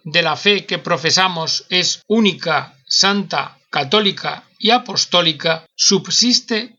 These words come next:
en la Iglesia católica, gobernada por el sucesor de Pedro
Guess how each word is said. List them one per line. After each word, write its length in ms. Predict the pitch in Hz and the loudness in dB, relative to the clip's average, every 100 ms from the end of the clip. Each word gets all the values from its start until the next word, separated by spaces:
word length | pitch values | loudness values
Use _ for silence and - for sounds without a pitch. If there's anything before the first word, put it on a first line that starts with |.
| _ | _
en 180 | - 170 | -2 0
la 100 | 160 | 0
Iglesia 480 | 156 180 190 202 170 | 2 0 2 0 0
católica, 640 | 175 170 147 127 - 131 - | -2 -2 -4 -4 -8 -14 -6
gobernada 640 | 151 165 165 165 214 214 175 | 0 2 2 2 0 0 -2
por 140 | 170 | -4
el 140 | 156 147 | -4 -4
sucesor 520 | 160 135 139 226 214 | -6 -4 0 0 0
de 140 | 156 | -4
Pedro 480 | 127 190 165 165 | -2 -2 -2 -8